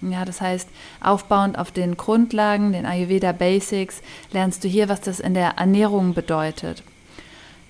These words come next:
In Modul fünf geht es um die intuitive Ayurveda-Ernährung und das emotionale Essen. Das heißt,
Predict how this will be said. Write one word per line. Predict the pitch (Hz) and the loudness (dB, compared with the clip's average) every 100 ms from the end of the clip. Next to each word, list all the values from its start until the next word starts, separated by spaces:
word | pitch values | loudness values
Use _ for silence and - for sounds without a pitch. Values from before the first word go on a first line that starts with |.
| - | -4
In | 202 196 | 2 4
Modul | 196 196 208 202 | 4 4 4 2
fünf | - 226 233 247 254 - | 2 6 8 6 4 -2
geht | 214 | -2
es | 208 - | -2 -2
um | 196 | 0
die | 190 | 0
intuitive | - 226 - 214 - 185 175 170 170 - 185 | 4 2 4 -2 0 -2 0 0 0 -4 -4
Ayurveda-Ernährung | 180 175 185 180 170 175 175 170 175 170 - | -2 0 0 0 -2 -2 -2 -4 -6 -6 -4
und | 202 | -4
das | - - | -6 -2
emotionale | 214 226 240 - 214 202 196 196 196 196 | 4 4 4 -2 -2 0 0 2 0 -2
Essen. | 214 - - 170 | -4 -4 -6 -6
Das | 180 - | -8 -6
heißt, | 202 196 | -4 -4